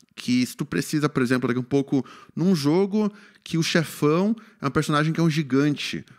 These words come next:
ou que é um cara grande, forte e tal, tu vai apelar aí pros metais, funciona muito bem pra isso. Outros instrumentos também que funcionam muito bem pra isso também são as percussões graves também, tá? Vamos vir aqui pro Diffie Orchestra de novo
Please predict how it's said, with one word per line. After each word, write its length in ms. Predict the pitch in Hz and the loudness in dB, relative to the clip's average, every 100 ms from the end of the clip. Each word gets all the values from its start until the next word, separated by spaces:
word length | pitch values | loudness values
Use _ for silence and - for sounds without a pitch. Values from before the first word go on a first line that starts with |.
| - | -6
ou 120 | 127 | -2
que 100 | 135 | 0
é 40 | 147 | 0
um 60 | |
cara 220 | 139 143 139 | 0 -2 0
grande, 460 | 123 135 139 98 | 4 4 4 0
forte 520 | 92 - 139 135 117 | -4 -2 0 2 0
e 40 | - | -4
tal, 280 | 101 127 139 _ _ | 0 0 0 _ _
tu 80 | 139 | -4
vai 340 | 123 123 147 175 - | 2 4 4 0 -8
apelar 500 | - - 180 143 131 | -8 0 0 2 0
aí 140 | 127 127 | 0 -2
pros 160 | 139 | -4
metais, 640 | 139 131 - 104 131 - - | -6 -4 0 0 0 -4 -12
funciona 300 | - 120 127 | -8 -2 2
muito 280 | 120 120 156 | 2 2 0
bem 140 | 135 | -2
pra 140 | 156 143 | 0 0
isso. 380 | 143 196 117 104 - - _ - | 0 -2 -4 -6 -14 -20 _ 0
Outros 300 | - 208 208 | 2 4 2
instrumentos 340 | 196 170 175 | 0 -2 -2
também 140 | 160 156 | -2 -4
que 80 | |
funcionam 300 | - 147 147 | -4 -4 -2
muito 200 | 139 190 | -2 -2
bem 160 | 143 143 | 0 0
pra 160 | 175 127 | 2 0
isso 240 | 151 - | -2 -2
também 400 | 131 120 160 143 _ _ _ | 0 0 0 -4 _ _ _
são 460 | - - 151 175 226 | -10 -2 0 0 -2
as 120 | - - | -8 -2
percussões 760 | 175 - - 175 175 - - - _ - | -2 -2 -2 -2 -2 -6 -14 -18 _ -4
graves 400 | 160 156 151 156 | 0 0 -2 -2
também, 300 | 185 165 110 | 0 0 0
tá? 280 | 95 113 165 - _ - | 0 0 -2 -8 _ -2
Vamos 260 | 139 165 | 0 0
vir 80 | 156 | 0
aqui 160 | 151 147 | -2 -4
pro 140 | 131 | -2
Diffie 260 | 117 - 101 | -4 -2 0
Orchestra 380 | 98 98 - | 0 -4 -10
de 80 | 107 | -6
novo 420 | 110 101 110 190 | -2 0 0 0